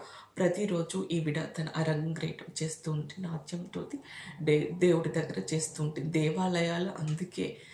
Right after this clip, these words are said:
నాట్యం నేర్చుకోవడానికి, ప్రదర్శనలు ఇవ్వటానికి. So, ఇంకొకటి ఇక్కడ ఏం చెప్పాలంటే, అక్కడ జరిగే పంచాయతీ పెద్దలు అందరూ కూడా అక్కడికే వచ్చి మాట్లాడుతూ ఉండేవారు.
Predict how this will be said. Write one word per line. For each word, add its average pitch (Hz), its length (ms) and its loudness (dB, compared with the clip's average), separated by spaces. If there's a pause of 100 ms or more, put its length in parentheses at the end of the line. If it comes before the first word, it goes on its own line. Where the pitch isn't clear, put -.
(260)
నాట్యం 160 960 0 (280)
నేర్చుకోవడానికి, 160 1400 0 (440)
ప్రదర్శనలు 165 800 2
ఇవ్వటానికి. 165 1000 -2 (480)
So, 165 140 6
ఇంకొకటి 190 540 -2
ఇక్కడ 160 180 -2
ఏం 185 260 0
చెప్పాలంటే, 185 640 -2 (280)
అక్కడ 165 200 0
జరిగే 170 420 2
పంచాయతీ 160 880 0 (180)
పెద్దలు 208 560 0
అందరూ 175 340 2
కూడా 170 220 -2
అక్కడికే 175 580 -4
వచ్చి - 420 -4 (420)
మాట్లాడుతూ 175 720 0
ఉండేవారు. 160 640 -2